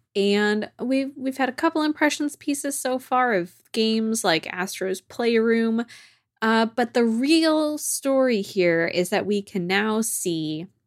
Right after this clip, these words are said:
the review unit of the PlayStation five in people's various media centers, on credenzas, standing next to cats.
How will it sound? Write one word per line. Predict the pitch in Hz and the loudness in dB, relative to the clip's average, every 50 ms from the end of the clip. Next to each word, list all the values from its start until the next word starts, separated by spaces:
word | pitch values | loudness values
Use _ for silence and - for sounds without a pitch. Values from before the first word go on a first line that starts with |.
| _ _ - | _ _ -2
the | 190 202 | 0 2
review | 214 233 233 208 185 170 165 165 | 2 2 2 2 4 4 4 4
unit | 170 156 165 165 165 170 175 170 165 | 2 0 0 -2 0 0 -2 -2 -4
of | 147 - | -4 -6
the | - | -8
PlayStation | 147 - - 160 165 - - 208 220 - 247 247 - | -8 -2 0 0 0 2 0 0 0 -2 -4 -4 -2
five | - 175 147 156 170 175 - - | 0 2 2 2 0 -2 -2 -4
in | 214 202 214 247 247 | -4 -4 -2 -4 -4
people's | - - 190 185 - 240 254 277 254 - | -4 -4 -4 -2 0 0 0 0 -2 -4
various | 185 175 170 175 180 180 214 240 254 240 - - | 0 2 2 4 4 2 2 2 0 -2 -4 -4
media | 208 220 247 269 277 240 262 254 254 254 | 0 2 2 4 4 2 2 0 0 -2
centers, | - - 269 247 240 240 - 262 233 226 226 233 220 - | -2 -2 -2 -2 -2 -2 -4 -2 -2 0 0 0 0 -2
on | - - 226 240 254 247 233 | -2 -2 0 0 0 -2 -2
credenzas, | - - 233 202 202 240 214 214 214 214 214 214 220 220 214 208 214 | 0 2 2 2 4 4 2 2 2 0 0 -2 0 0 0 0 0
standing | - - - - - 247 254 262 254 240 208 202 | 0 -2 0 2 2 2 2 2 0 0 0 0
next | 196 208 220 - - - - | 0 -2 -4 -4 -8 -8 -6
to | - | -6
cats. | - - - - 254 240 240 247 262 262 - - - - - | -6 -6 -6 0 2 2 2 2 0 -2 -2 0 0 0 -2